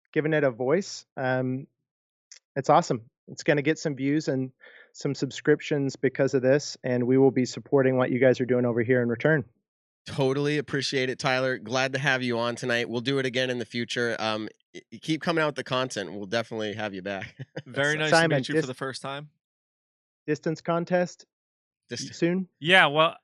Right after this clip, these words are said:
Speaker 4: I really want one, one last question, uh, for Tyler. You have, like, this spinning disc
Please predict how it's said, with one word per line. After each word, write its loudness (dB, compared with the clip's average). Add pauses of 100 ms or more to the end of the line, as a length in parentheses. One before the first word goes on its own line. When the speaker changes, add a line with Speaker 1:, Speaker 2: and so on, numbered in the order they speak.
(280)
Speaker 4:
I 6
really 0
want 0
one, -2
one -2
last 2
question, -4
uh, 0
for -10
Tyler. -2
You 0
have, 0
like, -2
this -4
spinning -6
disc -4